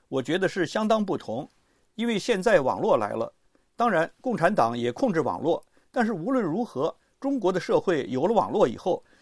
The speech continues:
就跟毛泽东时期的社会是很不一样了。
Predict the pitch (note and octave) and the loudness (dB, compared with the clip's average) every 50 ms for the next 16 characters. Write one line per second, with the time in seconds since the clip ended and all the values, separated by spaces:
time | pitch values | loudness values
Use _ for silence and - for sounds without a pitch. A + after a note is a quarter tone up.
0 | _ - - F#3+ E3 A3 A3 G3 E3+ G3+ G#3+ G#3 A3 A#3 G#3 - E3+ F3+ - - | _ -6 -4 -4 -2 0 0 2 2 2 2 2 0 -2 -2 -2 -4 -6 -6 -4
1 | G3+ F3 D#3+ - - G3 D3 - G3 E3 C#3+ - D#3 - - G#2+ G#2 - G3 D#3 | -4 -2 -2 -2 0 0 0 0 0 -2 -2 -2 -4 -6 -4 -6 -8 -6 -4 -4
2 | A2+ G#2+ B2 D3+ E3 D3 A#2+ A2 G#2+ - | -4 -2 0 0 0 0 -2 -6 -10 -12